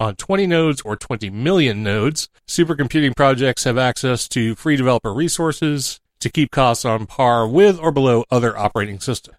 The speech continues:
Supercomputing, like all computing outside of the Windows-powered desktop, continues to be dominated by Linux. Something we already knew, but it's kind of nice to see, like, real validation of this. I mean, I mean, literally ninety-nine point six percent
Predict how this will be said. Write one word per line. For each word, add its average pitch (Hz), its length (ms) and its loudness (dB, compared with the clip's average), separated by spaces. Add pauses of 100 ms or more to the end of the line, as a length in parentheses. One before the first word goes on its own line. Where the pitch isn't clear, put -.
Supercomputing, 139 680 0
like 113 300 -2
all 160 200 4
computing 123 440 -4
outside 117 360 0
of 110 60 -6
the 104 120 -4
Windows-powered 117 680 2
desktop, 147 500 2 (240)
continues 117 640 0
to - 80 -10
be 113 120 -4
dominated 110 600 0
by 107 300 2
Linux. 107 640 -4 (120)
Something 127 320 -2
we 117 120 4
already 117 260 4
knew, 135 260 2
but 107 300 -2
it's 120 140 -2
kind 123 180 0
of 107 80 -2
nice 113 220 2
to 104 100 -8
see, 113 320 0
like, 104 280 -4
real 117 260 2
validation 104 580 0
of 87 60 -8
this. - 160 -10
I 110 80 -4
mean, 98 160 -8 (160)
I 135 80 0
mean, 117 200 0
literally 165 380 4
ninety-nine 147 720 2
point 147 300 -4
six - 360 -2
percent - 600 -4